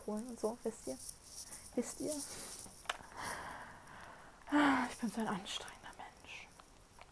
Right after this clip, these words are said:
Egal. Äh, auf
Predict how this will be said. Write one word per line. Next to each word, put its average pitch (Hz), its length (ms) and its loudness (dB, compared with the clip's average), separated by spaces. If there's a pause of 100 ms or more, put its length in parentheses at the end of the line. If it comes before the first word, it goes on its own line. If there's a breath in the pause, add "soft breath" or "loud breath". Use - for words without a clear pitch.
(220)
Egal. 233 400 2 (1700)
Äh, 233 340 6
auf 240 100 -4